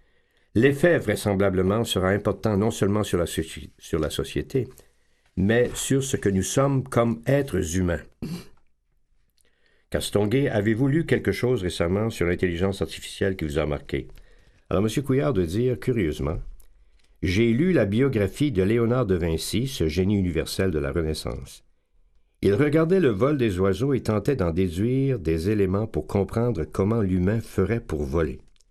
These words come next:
Ensuite, il regardait une rivière contourner des obstacles et déduisait certaines choses sur les fluides ou la circulation de l'air.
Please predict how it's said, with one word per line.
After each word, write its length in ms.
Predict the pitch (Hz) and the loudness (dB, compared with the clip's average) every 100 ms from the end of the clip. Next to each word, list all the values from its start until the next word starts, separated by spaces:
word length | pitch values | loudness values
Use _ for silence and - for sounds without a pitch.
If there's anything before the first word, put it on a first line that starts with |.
| _ _ _ - | _ _ _ -12
Ensuite, 340 | - - 151 147 | -6 -2 0 0
il 120 | 101 | 0
regardait 400 | 95 90 92 101 | 2 2 2 2
une 120 | 101 | 2
rivière 480 | 90 85 90 107 107 | 2 2 2 2 0
contourner 480 | - 90 95 87 95 | -2 -2 0 0 2
des 180 | 82 78 | 0 -2
obstacles 520 | - - 64 92 87 | -4 -8 -8 -4 -4
et 40 | |
déduisait 540 | 82 98 101 95 107 117 | -2 -2 0 0 0 -2
certaines 440 | - 120 - 120 | -2 -6 -2 -2
choses 500 | - 127 139 139 113 | -2 0 0 0 -2
sur 240 | - 95 | -2 -2
les 100 | 85 | 0
fluides 460 | 85 - 127 151 123 | -2 -2 -2 0 0
ou 40 | |
la 100 | 90 | -2
circulation 600 | 82 - - 110 98 - | -2 -6 -6 -2 -2 0
de 120 | 101 80 | 0 0
l'air. 440 | 156 69 - 120 | 0 -2 -6 -12